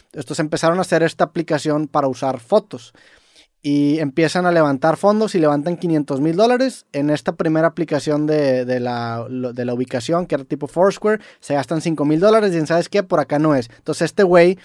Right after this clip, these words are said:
uno de los dos fundadores, se va a esta playa a descansar para ver qué hacer con estos quinientos mil dólares. Y en ese, en ese descanso ya sabía que iba a ser como una aplicación de fotos.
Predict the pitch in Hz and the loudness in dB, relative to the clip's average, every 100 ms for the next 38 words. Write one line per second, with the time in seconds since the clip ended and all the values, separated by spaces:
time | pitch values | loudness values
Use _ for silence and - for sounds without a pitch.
0 | _ - 147 165 160 151 - 175 165 151 | _ -2 0 2 2 0 -2 0 2 2
1 | 160 - 139 139 151 - 135 127 151 - | 0 0 2 4 2 -2 -6 -4 -6 -2
2 | 151 139 147 151 - _ 135 139 147 175 | -2 0 0 -2 -12 _ -4 -2 -2 -4
3 | 170 190 190 - _ _ _ _ 147 147 | 0 2 0 -2 _ _ _ _ 2 4
4 | 143 135 165 147 143 135 143 127 143 - | 2 0 -2 -2 -2 -4 -4 -4 -8 -4
5 | 139 131 131 123 135 190 208 135 - 156 | -2 -2 -4 -4 0 0 0 -4 -12 -2
6 | 151 156 156 196 196 175 160 190 190 180 | 0 2 0 0 0 0 0 0 0 0
7 | 202 190 180 165 147 160 156 165 156 156 | -2 -2 0 0 0 -2 0 0 0 -2
8 | 147 151 147 143 165 147 143 156 165 180 | -4 -2 -2 -2 -6 -6 -4 -4 -2 -2
9 | 175 190 | -2 -8